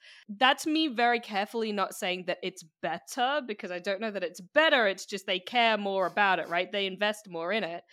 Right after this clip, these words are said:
And there are people that have used this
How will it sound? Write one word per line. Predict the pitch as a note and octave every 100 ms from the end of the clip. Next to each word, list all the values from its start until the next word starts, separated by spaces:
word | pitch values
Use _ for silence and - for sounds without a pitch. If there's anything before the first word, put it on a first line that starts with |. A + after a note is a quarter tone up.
| -
And | G#3+ G#3+ G3+
there | G#3+ G#3+ -
are | G3 G#3 G#3
people | - G3+ F#3+ F3+ F3 E3+ - E3+
that | F#3+ - -
have | G3+ F#3 F#3+ F3 _ _ _
used | F#3 G3 A3+ A3 G3+ - F3
this | F3+ F3+ -